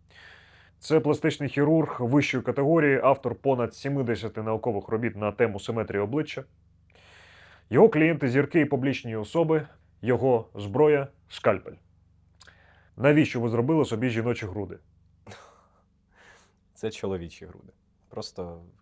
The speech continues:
Speaker 2: красиві чоловічі груди.
Speaker 1: Чоловічі.
Speaker 2: Так.
Speaker 1: Для наших глядачів скажу, це вже друга спроба записати це інтерв'ю, тому що перше, Ігор Стагнієнко сидів з голим торсом, і його усюди заблокували.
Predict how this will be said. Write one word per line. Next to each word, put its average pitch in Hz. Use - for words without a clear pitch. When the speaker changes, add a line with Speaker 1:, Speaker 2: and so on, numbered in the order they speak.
Speaker 2:
красиві 113
чоловічі 90
груди. 80
Speaker 1:
Чоловічі. 131
Speaker 2:
Так. -
Speaker 1:
Для 127
наших 147
глядачів 139
скажу, 123
це -
вже 127
друга 131
спроба 104
записати 95
це -
інтерв'ю, 127
тому 98
що 101
перше, 98
Ігор 120
Стагнієнко 120
сидів 117
з 107
голим 139
торсом, 101
і -
його 113
усюди 135
заблокували. 107